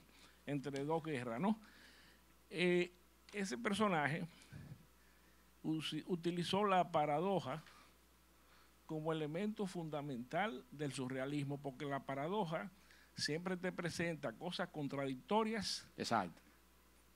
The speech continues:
Speaker 1: Eh, eh, sobre todo en el surrealismo, ¿no? Contradictorias para que el espectador pueda reflexionar más profundamente sobre la realidad misma.
Speaker 2: Muy bien.
Speaker 1: O sea que en el fondo era un estudio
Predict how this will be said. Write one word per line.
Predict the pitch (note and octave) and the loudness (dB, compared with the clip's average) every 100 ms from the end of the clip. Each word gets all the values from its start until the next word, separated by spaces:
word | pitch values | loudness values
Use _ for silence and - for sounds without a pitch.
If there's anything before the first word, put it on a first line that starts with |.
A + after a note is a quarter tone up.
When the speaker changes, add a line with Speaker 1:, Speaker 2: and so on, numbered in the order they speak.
| - - - - | -20 -20 -16 -4
Speaker 1:
Eh, | D3+ D3 C#3+ | 0 0 -2
eh, | E3+ | -4
sobre | - D3 C3+ | -4 -4 0
todo | G#3 | 2
en | F#3 | 2
el | E3 | 0
surrealismo, | C3+ C3+ C#3+ G3+ F3+ D#3 C3 | -2 -2 -2 0 -2 0 0
¿no? | A3 - - - - - - | 0 -2 -12 -20 -20 -20 -8
Contradictorias | D#3 D3 D#3 D#3+ D3 G3 A3 A3+ A3 - | -4 0 2 0 0 0 2 2 -2 -2
para | D#3 D3+ D3 | 2 2 0
que | D3 D3+ - - | -4 -6 -8 -12
el | F#3 E3+ | -6 -2
espectador | D3+ - D3 D3 D3+ F3+ G3 | -2 -4 -6 -2 0 0 -2
pueda | D#3+ F3+ F#3+ F3+ | -2 0 2 2
reflexionar | E3 - D#3 - C#3+ C#3 F#3 A3+ - - - - - | 2 -2 -4 -4 -4 0 2 2 -2 -16 -20 -18 -6
más | C#3 F#3 F#3 | 2 2 2
profundamente | F3+ - G#3 G#3 F3 F#3 A3+ G3 F3 | -2 -2 0 2 2 0 -4 -4 -6
sobre | D#3 D3+ C#3+ | -8 -10 -10
la | C#3 | -10
realidad | C#3 C#3 C#3+ | -8 -6 -2
misma. | C3+ G#2+ - - - - - - - - - | -2 0 -2 -4 -16 -20 -20 -20 -20 -20 -2
Speaker 2:
Muy | A2+ B2+ | 4 6
bien. | G#2 | 6
Speaker 1:
O | D3 | 2
sea | F3 F3 | 0 0
que | E3+ | -2
en | F3 | -2
el | E3 | -2
fondo | - A3+ G#3 F3 E3+ - - - | 2 4 4 2 -2 -4 -10 -10
era | E3 F#3 | -4 -2
un | G#3 G3 | -2 -4
estudio | F#3 F#3+ E3 D#3 D3+ | -4 -2 0 0 -4